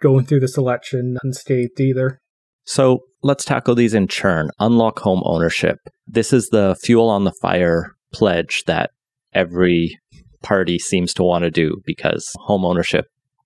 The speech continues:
Speaker 2: as a homeowner, I would have to say, is the quintessential Canadian dream. Although it turns out home ownership is very expensive and takes a lot of time and effort because there's always more shit to do. There's so many projects, which is good and bad, but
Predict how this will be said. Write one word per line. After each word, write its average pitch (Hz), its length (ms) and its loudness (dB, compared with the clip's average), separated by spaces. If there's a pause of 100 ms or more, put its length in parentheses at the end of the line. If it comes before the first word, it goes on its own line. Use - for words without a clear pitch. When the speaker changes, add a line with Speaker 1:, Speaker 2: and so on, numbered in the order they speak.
(140)
Speaker 2:
as 95 200 -2
a 90 60 -2
homeowner, 85 480 0
I 82 100 -2 (280)
would - 80 -4
have 135 180 0
to 120 80 -2
say, 113 260 2
is 113 220 0
the - 80 -2 (120)
quintessential 98 580 -2
Canadian 90 480 0
dream. 85 400 -2 (520)
Although 95 400 0 (160)
it 107 120 -4
turns 117 300 0
out 104 240 0 (340)
home 113 240 0
ownership 101 380 -2
is 90 140 -2
very 92 220 0
expensive 87 440 -2
and 82 80 -8
takes - 200 -4
a 101 60 2
lot 82 260 -2
of 85 100 -4
time 85 280 -4
and 73 160 -8
effort 82 320 -4
because - 240 -6
there's 82 160 -4
always 85 360 -2
more 87 100 -4
shit - 320 -6
to - 120 -8
do. - 260 -4
There's - 180 -2
so - 160 -4
many 98 200 0
projects, - 720 -2 (340)
which - 160 0
is 135 80 2
good 123 240 2
and 95 120 -2
bad, 87 400 -2
but - 180 -4